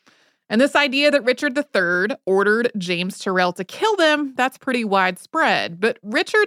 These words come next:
the third definitely isn't the only suspect. Another is Henry Stafford, second Duke of Buckingham, who came up a lot in this episode.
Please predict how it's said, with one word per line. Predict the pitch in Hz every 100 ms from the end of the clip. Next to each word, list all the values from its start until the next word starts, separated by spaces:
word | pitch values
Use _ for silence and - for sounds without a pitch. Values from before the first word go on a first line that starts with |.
| 392
the | 320
third | - - 196 185 180 196 -
definitely | 190 196 214 202 208 -
isn't | 185 220 -
the | -
only | 180 170
suspect. | 165 240 226 - 78 - - - - _ _
Another | 196 214 277 349 277 214 262
is | 262 262
Henry | 208 190 208
Stafford, | 269 - 190 240 - 165 - -
second | 165 - 196
Duke | 214 226
of | 240 -
Buckingham, | 202 214 180 160 151 -
who | 180
came | - 165 175
up | 208
a | 202
lot | 208 202 -
in | 196
this | 196 -
episode. | 214 - - 165 160